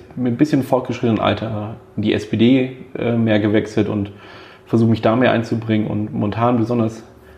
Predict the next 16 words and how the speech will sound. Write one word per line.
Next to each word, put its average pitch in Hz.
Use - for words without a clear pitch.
nach 113
den 113
letzten 113
Wahlergebnissen, 117
versucht 110
man 117
jetzt 101
ein 113
bisschen 117
zu 117
analysieren, 107
was 101
könnten 107
wir 175
besser 131
machen, 113